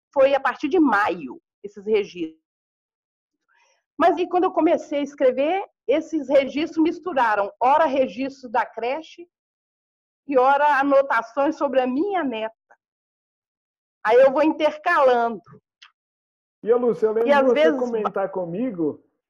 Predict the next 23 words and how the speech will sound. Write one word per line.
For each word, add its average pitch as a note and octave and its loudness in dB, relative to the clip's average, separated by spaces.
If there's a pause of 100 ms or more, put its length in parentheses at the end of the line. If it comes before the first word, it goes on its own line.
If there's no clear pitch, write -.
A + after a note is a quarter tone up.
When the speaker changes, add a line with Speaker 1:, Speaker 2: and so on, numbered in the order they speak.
(120)
Speaker 2:
que F3 -2
esses A3 0
registros G3+ -4
vêm A3 -4
em, A#3+ 0 (240)
em, F3+ -10 (600)
as D#3 -2
ideias F#3 0
vêm F#3+ -8
em A3 0
horários G#3+ -2 (500)
inoportunos, G#3 -4
às D#3+ -2
vezes F#3 -4
momentos G3 -8
que - -16
você G#3+ -4
nem A3+ -6
tá C4 -8
pensando A#3 -8
em A3 -8
nada, E3+ -4
né? D#3+ -6